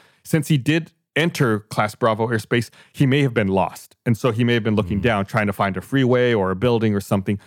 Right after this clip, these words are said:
Speaker 1: to try to find out where he was going. So he may not have been looking up. And again, the plane was not right in front of him. It was off to his right.
Speaker 2: Gotcha.
Speaker 1: So he was probably looking down and was not looking around, uh, for other planes. But there was plenty of time for them to see each other.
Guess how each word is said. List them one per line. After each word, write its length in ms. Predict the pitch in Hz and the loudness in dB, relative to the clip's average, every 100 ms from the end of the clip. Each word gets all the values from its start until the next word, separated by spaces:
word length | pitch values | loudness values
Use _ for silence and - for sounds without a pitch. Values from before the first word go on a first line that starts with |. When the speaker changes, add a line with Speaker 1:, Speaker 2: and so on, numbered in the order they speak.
| - | -8
Speaker 1:
to 100 | - | -4
try 200 | 120 113 107 | -2 0 -2
to 60 | |
find 280 | 98 101 101 | 0 -2 0
out 80 | 101 | -2
where 80 | 98 | -4
he 20 | |
was 100 | 92 | -2
going. 220 | 127 110 - _ | 0 0 -2 _
So 120 | - | -4
he 120 | 117 | 0
may 120 | 120 113 | 2 2
not 140 | 104 | 0
have 60 | 98 | -2
been 120 | 95 | -4
looking 240 | 98 110 | -4 -2
up. 120 | 127 - | -2 0
And 100 | 160 | 0
again, 240 | 160 170 - - | 0 -2 -4 -8
the 80 | |
plane 240 | 123 151 123 | -4 -2 0
was 160 | 110 | 0
not 180 | 131 120 | -2 -2
right 200 | 107 107 | 0 -2
in 60 | 107 | -2
front 200 | - 123 | -2 -2
of 60 | 92 | -4
him. 120 | 92 | -8
It 20 | |
was 140 | 98 104 | -4 -2
off 180 | 92 | -2
to 180 | - 92 - _ _ | -4 -8 -8 _ _
his 460 | - 110 95 87 - | -2 2 2 -2 -2
right. 400 | 101 87 - - _ - | -4 -4 -12 -20 _ -12
Speaker 2:
Gotcha. 380 | 85 - 82 80 _ - | -12 -10 -14 -16 _ -4
Speaker 1:
So 280 | 113 101 - - - _ | -2 -2 -4 -18 -20 _
he 180 | - 113 | 0 2
was 160 | 104 | 0
probably 640 | - 117 147 156 180 180 202 | -2 -2 0 2 2 0 0
looking 320 | 190 185 190 | 0 0 0
down 360 | 180 180 185 170 _ - | 2 0 -2 -4 _ -4
and 160 | 110 | 0
was 100 | 104 | 0
not 240 | 107 92 101 | 0 -2 -4
looking 240 | 98 95 | -4 -4
around, 400 | 90 87 82 85 | -4 -4 -6 -8
uh, 240 | 95 87 | -10 -10
for 200 | 85 - 87 | -10 -12 -12
other 120 | 85 | -12
planes. 360 | - 85 - | -12 -16 -14
But 200 | - 98 - _ _ - | -8 -8 -8 _ _ -2
there 120 | 127 | 0
was 220 | 120 131 | 2 0
plenty 340 | - - 127 127 | -2 -2 0 0
of 100 | 110 | -2
time 240 | - 98 | -2 -4
for 80 | 92 | -4
them 140 | 95 87 | -6 -6
to 80 | 95 | -10
see 160 | - | -12
each 220 | 87 85 | -14 -14
other. 260 | - - - | -16 -16 -20